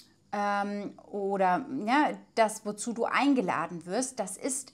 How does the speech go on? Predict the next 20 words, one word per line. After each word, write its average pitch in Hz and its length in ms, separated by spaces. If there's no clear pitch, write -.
etwas, 214 460
was 202 140
du 196 80
unbedingt 247 540
annehmen 190 500
solltest, 190 720
denn 233 240
da 208 200
könnte 240 400
etwas - 440
Schicksalhaftes 214 1400
passieren. 196 1400
Also 226 220
es 220 160
könnte 294 340
sein, 208 360
dass 190 260
diese 262 440
eine 240 600
Unternehmung 220 800